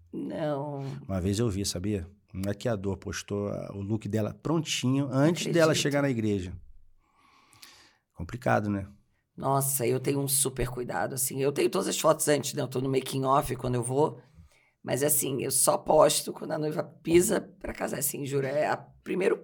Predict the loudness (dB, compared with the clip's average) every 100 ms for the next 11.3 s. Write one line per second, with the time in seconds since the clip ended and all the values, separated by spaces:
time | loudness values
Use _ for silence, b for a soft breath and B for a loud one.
0 | -4 0 2 2 0 -2 -6 -8 -6 -4
1 | 2 2 4 6 8 8 8 8 6 4
2 | 2 0 0 2 4 4 4 6 8 8
3 | 8 6 6 6 4 2 -2 -2 -2 -2
4 | -4 -8 -14 B B B 4 6 6 6
5 | 6 4 4 0 -2 2 4 6 4 4
6 | 0 0 0 4 6 6 2 0 0 -2
7 | -2 0 0 0 0 0 4 6 4 4
8 | 2 2 2 6 6 6 2 2 0 -2
9 | -2 8 10 10 8 6 6 8 8 8
10 | 6 2 4 4 6 4 4 6 6 4
11 | 2 0